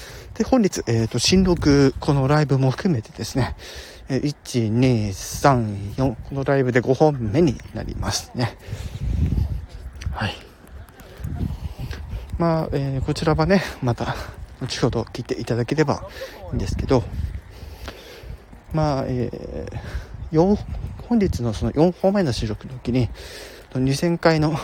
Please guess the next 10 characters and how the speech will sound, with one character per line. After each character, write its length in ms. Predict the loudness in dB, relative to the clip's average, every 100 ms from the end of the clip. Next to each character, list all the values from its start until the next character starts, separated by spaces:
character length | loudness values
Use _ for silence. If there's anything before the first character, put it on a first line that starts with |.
| -8 -16 -16 -14 -12 -10 -8 -4 -4 -4 -8 -4
記 120 | 2
念 180 | 4 4
の、 220 | 2 -2 -6 -10
え 140 | -4 -2
ー、 40 |
収 120 | 0
録 220 | 0 2 2
配 100 | 2
信 200 | 0
を、 100 | -2